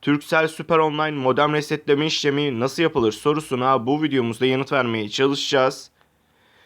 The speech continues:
Siz de bu tarz videolarımızın devamı için alt taraftan YouTube kanalımıza ücretsiz bir şekilde abone olabilirsiniz.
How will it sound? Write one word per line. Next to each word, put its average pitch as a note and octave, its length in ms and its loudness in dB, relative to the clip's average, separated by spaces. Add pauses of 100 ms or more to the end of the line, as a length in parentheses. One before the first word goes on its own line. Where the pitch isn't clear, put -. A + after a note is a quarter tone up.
(120)
Siz D#3 440 -2
de C#3+ 280 4
bu D3+ 60 -2
tarz C#3+ 420 0
videolarımızın C3 1000 2
devamı A#2+ 420 4
için C#3+ 300 -4
alt C#3 200 0
taraftan B2 540 0
YouTube D#3 380 -2
kanalımıza B2 920 0 (360)
ücretsiz C3 640 -4
bir C3+ 60 -8
şekilde B2+ 720 2
abone A2+ 360 2
olabilirsiniz. A2 1120 -2